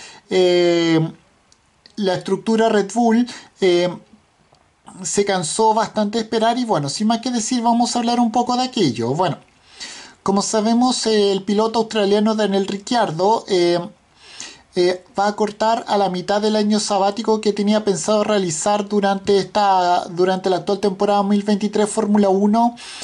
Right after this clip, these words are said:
eh, luego de su mal rendimiento en el equipo McLaren y su reemplazo por, eh, su compatriota Oscar Piastri. Y es que luego de varios meses de pruebas, un ultimátum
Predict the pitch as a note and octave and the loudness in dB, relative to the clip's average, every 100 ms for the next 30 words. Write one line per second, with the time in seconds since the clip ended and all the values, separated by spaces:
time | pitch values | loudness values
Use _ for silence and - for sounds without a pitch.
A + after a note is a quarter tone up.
0 | - - - F#3+ F3+ F3+ F3+ - - F3+ | -14 -12 -2 2 2 2 2 -2 -6 0
1 | G3+ G3+ G#3+ G#3 - G3 G3+ G3+ A3 G#3 | 2 4 2 2 0 0 2 2 0 0
2 | G3+ G3+ G#3+ A3+ G#3+ G3 F#3 G#3 G#3 G3+ | 2 2 2 2 2 2 2 0 0 0
3 | F#3+ G3 G#3 A3 G#3+ F#3 G3+ F#3+ F3 G3+ | 0 0 0 2 0 0 0 0 0 -2
4 | G3 A3+ G#3+ G#3 G#3 G#3 - F#3 F3+ E3 | -2 -2 0 2 2 0 0 2 2 0
5 | G3+ G3 F3+ F3 F#3 G3+ G#3 F#3+ - F#3 | -4 -4 -2 -2 0 0 0 -4 -4 -4
6 | F3+ A3+ F3 - G3 A#3 B3 - - - | -2 -2 -2 -2 -2 -2 -4 -12 -18 -6
7 | G3 F#3+ - G3 F#3+ F#3+ G#3+ A3 G#3+ G3 | -4 -2 2 4 4 4 2 2 2 2
8 | G3+ A3 G#3+ G#3+ A3 G3+ F#3+ G#3 G#3+ A3+ | 0 0 0 -2 -2 -2 2 2 2 0
9 | A3 G3+ F#3+ F#3+ F#3 G3+ G#3 A#3 | 0 0 0 -2 -2 0 0 -2